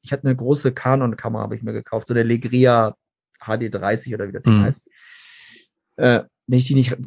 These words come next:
Speaker 1: keine Lust hatte, die rauszuholen, habe ich gesagt, ach, nimmst du das iPhone. Das machen sie in der, in Werbung auch immer mit, ne? Und das Problem ist, wenn du zum Beispiel schwenkst mit dem iPhone, ne,
Speaker 2: Ja.
Speaker 1: ändern sich die Farben. Das ist, das ist total fatal. Das Tal sieht erst, es geht von,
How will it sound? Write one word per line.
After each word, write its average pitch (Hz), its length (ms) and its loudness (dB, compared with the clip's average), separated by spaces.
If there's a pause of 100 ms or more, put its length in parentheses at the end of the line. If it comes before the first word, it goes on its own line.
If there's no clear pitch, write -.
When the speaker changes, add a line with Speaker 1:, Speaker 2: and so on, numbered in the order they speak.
(320)
Speaker 1:
keine 139 160 0
Lust 151 160 2
hatte, 147 80 2
die 131 60 2
rauszuholen, 123 400 2
habe 117 100 -4
ich - 60 -12
gesagt, 123 180 -4
ach, 107 140 0
nimmst 156 220 4
du 151 40 -2
das - 160 -8
iPhone. 123 480 -2
Das 101 80 -10
machen 135 160 0
sie 139 60 0
in 131 60 4
der, 123 140 4 (180)
in 117 180 -4
Werbung 147 260 0
auch 127 140 0
immer 180 160 4
mit, 117 240 -2 (240)
ne? 156 160 2 (180)
Und 127 80 0
das 127 120 4
Problem 139 320 2
ist, 160 100 -2
wenn 151 80 0
du 151 80 -2
zum 160 100 -6
Beispiel 151 260 -4
schwenkst 180 840 -2
mit - 160 -10
dem 120 60 -8
iPhone, 107 600 -8
ne, 143 160 -4
Speaker 2:
Ja. - 440 -2
Speaker 1:
ändern 196 280 2
sich 185 200 -2
die - 120 -12
Farben. - 680 -6 (160)
Das - 160 -10
ist, 190 200 -12
das 190 180 -2
ist 202 140 -14
total 233 440 -4
fatal. 151 640 -6 (360)
Das 131 220 -2
Tal 208 300 0
sieht 196 240 -6
erst, 190 180 -2
es - 180 -2
geht 240 160 -4
von, 220 340 0